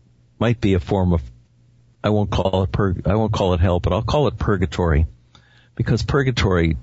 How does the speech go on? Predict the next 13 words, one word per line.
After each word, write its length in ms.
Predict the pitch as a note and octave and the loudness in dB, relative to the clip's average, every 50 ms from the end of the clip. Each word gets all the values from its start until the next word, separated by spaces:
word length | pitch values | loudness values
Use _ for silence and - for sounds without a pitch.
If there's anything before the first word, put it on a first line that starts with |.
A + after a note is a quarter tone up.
| - | -2
really 300 | - F#2+ A2+ A2+ A2 G#2+ | 0 2 2 4 2 2
describes 600 | F2+ E2+ E2+ - - - F#2 F2 F2 E2+ E2 - | 2 0 0 0 0 0 0 2 0 0 0 -2
it. 120 | - - D2+ | -2 0 0
It's 160 | F2 F2 - | 0 0 0
a 60 | G2 | 0
waiting 400 | F#2 F#2 G#2 A#2 A2 G#2 G2+ G2+ | 2 2 2 2 2 2 2 2
room. 400 | G#2 G#2 G2+ G2 G2 F#2+ F#2+ - - - _ _ _ _ _ _ _ - | 2 2 2 2 2 0 0 -2 -6 -16 _ _ _ _ _ _ _ -10
It's 140 | - - - | -4 -2 0
a 40 | |
waiting 340 | G2 G2 G#2 A2 G#2+ G2+ G2+ | 2 4 4 4 2 2 2
room 240 | G2+ G#2 G#2 G2 F#2 | 2 2 2 2 0
for, 560 | E2+ - - F2+ E2 D#2 D#2+ D#2 C#2+ B1+ A#1+ - | 0 -2 -2 0 2 2 2 2 2 0 -2 -2
uh, 280 | - D#2+ D2+ E2 E2 | 0 0 2 2 2